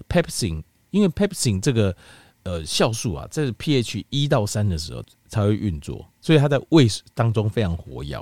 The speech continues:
会溶分解蛋白质。可是你现在碳酸氢钠进来，它就把它拉到差不多P H值在七左右，在七甚至到八左右，呃，所以要求分泌很大量的这个碳酸氢钠进来，把它平衡之后，它就不会伤害咱的小肠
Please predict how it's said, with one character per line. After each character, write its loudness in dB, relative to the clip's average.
会 4
溶 2
分 2
解 -4
蛋 -6
白 -10
质。 -12
可 -2
是 2
你 2
现 0
在 -2
碳 2
酸 2
氢 -2
钠 2
进 -4
来， -10
它 -2
就 0
把 -2
它 -2
拉 2
到 -2
差 -4
不 0
多 2
P 2
H 0
值 -6
在 -4
七 2
左 -6
右， -12
在 2
七 4
甚 -2
至 -2
到 0
八 0
左 -8
右， -14
呃， -10
所 4
以 0
要 2
求 2
分 0
泌 2
很 -2
大 -2
量 -2
的 -10
这 -12
个 -14
碳 2
酸 -2
氢 -8
钠 -14
进 4
来， 2
把 -6
它 -4
平 -4
衡 -4
之 -10
后， -12
它 2
就 -2
不 2
会 8
伤 2
害 0
咱 -2
的 -2
小 -10
肠 -14